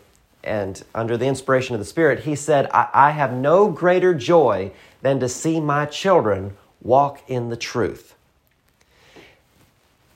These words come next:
So yes, this is John. The, he was the man who penned that,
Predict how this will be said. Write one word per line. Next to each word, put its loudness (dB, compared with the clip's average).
So 4
yes, 4
this -4
is -6
John. 2
The, -2
he -2
was 0
the -4
man 2
who -2
penned -4
that, -2